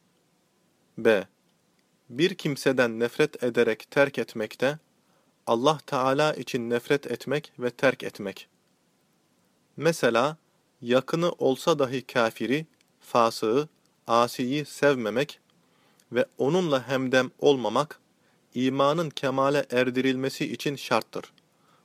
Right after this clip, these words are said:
Bunu terk etmek haramdır. C.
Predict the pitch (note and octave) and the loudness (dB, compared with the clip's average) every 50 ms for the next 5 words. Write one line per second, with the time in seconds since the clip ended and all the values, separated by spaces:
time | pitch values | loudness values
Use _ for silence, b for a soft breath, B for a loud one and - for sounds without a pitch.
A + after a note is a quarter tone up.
0 | b - A#2+ A#2 B2+ D3+ D#3 D3 - - - D#3+ D#3+ D#3+ - C#3+ C3 - - C#3 | b -10 -4 0 0 2 2 0 0 0 0 0 0 0 -2 -4 -4 -4 -4 -6
1 | D3+ D#3 - - - B2 A#2 A2+ G#2+ G#2 F#2+ F#2+ - - _ _ _ _ _ _ | -6 -6 -8 -4 0 2 2 2 2 0 -4 -8 -10 -12 _ _ _ _ _ _
2 | _ _ _ _ _ _ _ _ _ _ _ _ _ _ _ _ _ _ _ _ | _ _ _ _ _ _ _ _ _ _ _ _ _ _ _ _ _ _ _ _
3 | _ _ _ _ _ b b b b b b b b b - A2+ C3 B2 G#2 F2+ | _ _ _ _ _ b b b b b b b b b -2 2 2 2 2 0
4 | F#2+ | -4